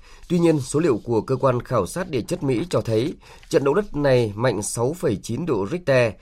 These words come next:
và có tâm chấn nằm ở độ sâu hai mươi tư ki-lô-mét ở vùng biển Maluku, nằm giữa phía bắc đảo Sulawesi và phía bắc quần đảo Maluku. Hiện vẫn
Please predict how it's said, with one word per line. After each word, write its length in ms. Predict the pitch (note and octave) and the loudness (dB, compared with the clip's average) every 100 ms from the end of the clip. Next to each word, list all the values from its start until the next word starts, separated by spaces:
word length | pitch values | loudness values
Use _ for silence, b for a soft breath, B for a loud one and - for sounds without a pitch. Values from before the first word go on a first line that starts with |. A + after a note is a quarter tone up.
| b b | b b
và 120 | C#3 | -2
có 140 | C3 C#3+ | 0 2
tâm 280 | F3 D#3+ C3+ | 0 0 0
chấn 280 | C3 F3 | 0 0
nằm 180 | E3 A#2+ | -2 0
ở 80 | G2+ | 2
độ 140 | G2+ | 0
sâu 260 | - C#3 B2 | -2 -2 -2
hai 200 | A#2+ B2+ | -2 -2
mươi 120 | A#2 - | -2 -2
tư 180 | A#2 A2+ | -2 0
ki-lô-mét 380 | A#2 A2 F3 - | 0 0 -2 -4
ở 260 | - G#2 G2 | -2 0 2
vùng 280 | F#2 A2 G#2 | 0 -4 0
biển 240 | A2 F2+ | 0 0
Maluku, 680 | G2 A2+ A2+ G#2 B2 A2 F2+ B B - | -2 -2 -2 0 2 2 -2 B B -2
nằm 220 | C3+ C3 | 0 0
giữa 180 | A#2+ B2+ | 0 -2
phía 160 | D#3+ | -2
bắc 220 | D#3+ A3 - | -4 -4 -2
đảo 400 | A#2+ A2 F#2 C#2+ | 2 2 2 -4
Sulawesi 880 | - C3 C3 B2+ A#2+ A2 B2+ B2 G#2 F#2+ | -6 -2 0 2 2 0 0 0 -2 0
và 180 | G#2 | 0
phía 140 | G2+ B2+ | 0 -2
bắc 120 | F#3+ - | -4 -2
quần 180 | A#2+ G#2+ | -2 4
đảo 240 | G2+ F2+ | 4 2
Maluku. 640 | F#2 A2 A2 G2+ A#2 G2+ - b b b b | 0 0 -2 0 2 0 -4 b b b b
Hiện 300 | E3+ D3 D3+ | 2 4 4
vẫn 180 | C#3+ | 0